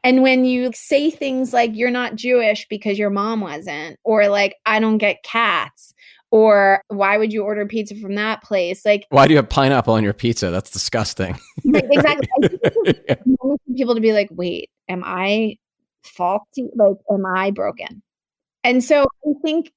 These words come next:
Speaker 1: people are scared to confront that. And I will say, like, as <laughs> if it's not clear, I am a very far left liberal progressive. And it's been in the past couple of days that I have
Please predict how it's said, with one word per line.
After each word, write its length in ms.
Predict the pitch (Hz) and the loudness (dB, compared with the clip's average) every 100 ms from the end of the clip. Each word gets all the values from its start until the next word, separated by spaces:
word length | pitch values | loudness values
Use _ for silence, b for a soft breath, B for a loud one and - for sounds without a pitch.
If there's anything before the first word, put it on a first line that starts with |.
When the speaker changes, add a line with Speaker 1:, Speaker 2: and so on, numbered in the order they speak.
| - | -4
Speaker 1:
people 240 | - 254 294 | 0 4 4
are 100 | 277 | 2
scared 640 | - 240 247 233 240 226 | 0 0 2 4 2 -2
to 300 | 226 226 220 214 - | -2 0 -2 -4 -8
confront 560 | 226 220 - 208 277 185 | -2 -2 -2 -4 -4 -2
that. 360 | 170 180 180 - _ | -2 -2 -4 -8 _
And 160 | 269 262 | 0 0
I 160 | - 254 | 0 2
will 160 | 254 262 | 4 2
say, 440 | - 233 220 196 | 2 4 4 2
like, 340 | 190 190 185 _ _ - | 0 -2 -4 _ _ -4
as 540 | 208 208 208 196 - _ | 0 0 0 -4 -18 _
<laughs> 140 | _ - | _ -10
if 300 | 240 233 - b b b | -4 -4 -6 b b b
it's 240 | 240 233 214 | -2 -2 0
not 260 | 254 233 | -2 -2
clear, 360 | - 254 233 170 208 | -6 -2 0 0 -2
I 60 | |
am 140 | 208 208 | -4 -2
a 300 | 190 185 175 | -4 -6 -2
very 680 | 220 202 214 208 214 214 - | 0 2 2 0 -2 -6 -8
far 420 | 196 190 190 196 196 | -4 -2 -2 -4 -6
left 460 | 185 185 196 - | -6 -8 -8 -14
liberal 480 | 175 220 214 208 196 | -10 -6 -4 -6 -8
progressive. 720 | - 190 180 185 - 185 190 - B B B B | -10 -8 -4 -4 -2 -2 -2 -6 B B B B
And 160 | 208 214 | 2 2
it's 260 | 208 - | 0 -4
been 180 | - 214 | 0 0
in 100 | 208 | 2
the 100 | 202 | -2
past 340 | 190 196 220 | -2 -4 -4
couple 320 | - 196 196 190 | -6 -6 -2 -2
of 100 | 185 | -2
days 360 | 180 180 185 | -2 -2 -2
that 200 | 185 185 - | -2 -2 -2
I 480 | 185 190 185 185 180 | 0 0 0 -2 -2
have 180 | 185 | -6